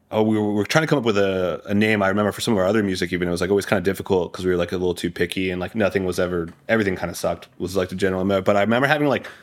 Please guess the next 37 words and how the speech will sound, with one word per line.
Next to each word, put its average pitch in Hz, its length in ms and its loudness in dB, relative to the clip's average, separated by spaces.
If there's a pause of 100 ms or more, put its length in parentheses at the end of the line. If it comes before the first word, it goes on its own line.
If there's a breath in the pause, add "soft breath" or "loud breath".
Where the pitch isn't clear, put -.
(140 loud breath)
sitting 135 240 4
at 131 60 2
a 113 40 0
kitchen - 300 0
table 104 320 2
and 95 80 -2
having, 101 200 4
like, 92 180 0
some 101 220 0
really 98 220 2
funny 104 300 0
vision 95 500 0 (380 soft breath)
of, 104 80 -6
like, 92 160 4
some 104 220 0
cave 101 680 -2
in 92 120 -6
Tuscany 120 680 0 (300 loud breath)
somewhere, 120 420 2
and 123 80 0
there 113 60 2
was, 104 80 0
like, 98 160 0
two - 200 2
people, 117 340 2
like, 110 160 0
sitting 107 300 0
at 95 100 -2
the 101 80 0
entrance 98 360 -2
of 98 80 -2
a 90 40 -4
cave, 110 420 0
and 104 80 0
I 95 60 0
was 98 160 0
like, 92 200 2